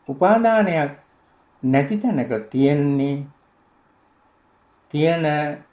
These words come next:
මානසික ස්වරූපය චිත්ත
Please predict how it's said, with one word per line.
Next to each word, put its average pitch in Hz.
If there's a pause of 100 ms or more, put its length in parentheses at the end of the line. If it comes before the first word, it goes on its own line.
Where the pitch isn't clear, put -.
(260)
මානසික 147
ස්වරූපය 113 (3000)
චිත්ත 170